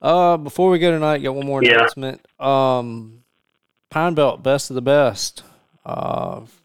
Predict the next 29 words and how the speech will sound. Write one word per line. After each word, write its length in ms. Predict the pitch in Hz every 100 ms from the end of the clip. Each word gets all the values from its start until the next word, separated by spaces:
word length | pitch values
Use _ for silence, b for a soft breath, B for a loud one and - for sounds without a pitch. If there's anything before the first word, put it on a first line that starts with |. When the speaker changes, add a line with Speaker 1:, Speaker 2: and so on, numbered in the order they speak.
| _ _
Speaker 1:
put 140 | 123
on 260 | 117 113 107
by, 300 | 107 110 104
uh, 200 | 101 104
Signature 520 | - 131 120 - 113
Magazine. 840 | 110 113 113 107 110 110 104 101 _ _ _ _ _ _ _ _
Uh, 640 | 110 101 101 101 101 101 98
we 400 | 110 120 120 117
are, 460 | 120 113 110 110
I 100 | 110
think 200 | 113 120
I 40 | 110
mentioned 340 | 110 107 110
it 40 | 107
before 200 | - 107
on 60 |
the 60 | 104
show, 200 | - 107
we're 180 | 104 110
a 40 |
finalist 680 | - - 110 117 127 139 -
for 100 | 110
Best 300 | - 113 -
Podcast 680 | - 110 123 - 123 127 -
in 60 | 120
the 60 |
Pine 300 | - 123 123
Belt. 280 | 131 165 - - - _ _ _ b b b b b _
Um, 720 | 107 107 110 110 110 104 107